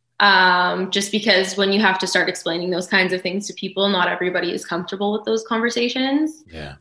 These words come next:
Speaker 1: Um, but again, like, I am super open, or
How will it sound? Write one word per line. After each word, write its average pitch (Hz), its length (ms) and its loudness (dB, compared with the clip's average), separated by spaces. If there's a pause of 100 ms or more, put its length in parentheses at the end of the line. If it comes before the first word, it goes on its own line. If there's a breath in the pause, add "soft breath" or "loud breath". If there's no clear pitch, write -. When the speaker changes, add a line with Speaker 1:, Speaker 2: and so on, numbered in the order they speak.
(120)
Speaker 1:
Um, 180 880 -2 (260)
but 214 220 2
again, 196 280 4
like, 196 160 0
I 208 140 6
am 202 460 2 (400)
super 208 480 2
open, 180 720 0
or 190 360 2